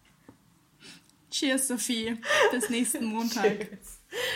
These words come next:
Speaker 2: Bis dann.
Speaker 1: Tschüss.
Speaker 2: Tschüss.
Speaker 1: Halt, stopp. Sophie? Sophie, bist du da? Sophie, wir haben die Formalitäten vergessen.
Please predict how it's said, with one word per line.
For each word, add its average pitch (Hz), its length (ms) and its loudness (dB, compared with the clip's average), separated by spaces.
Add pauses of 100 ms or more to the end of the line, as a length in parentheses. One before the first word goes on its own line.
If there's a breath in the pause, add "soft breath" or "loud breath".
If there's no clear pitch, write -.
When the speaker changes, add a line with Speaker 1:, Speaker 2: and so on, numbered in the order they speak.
(220 loud breath)
Speaker 2:
Bis 247 260 6
dann. 196 320 4 (140)
Speaker 1:
Tschüss. 262 760 0 (460)
Speaker 2:
Tschüss. 294 640 4 (1080)
Speaker 1:
Halt, 330 260 2
stopp. 330 380 -4
Sophie? 311 480 -2 (1300)
Sophie, 330 420 -2
bist 381 200 -2
du 370 60 -6
da? 311 220 0 (1040 soft breath)
Sophie, 349 340 -4 (160)
wir 392 160 0
haben 381 120 -4
die 381 80 -2
Formalitäten 392 880 -2
vergessen. 285 920 -2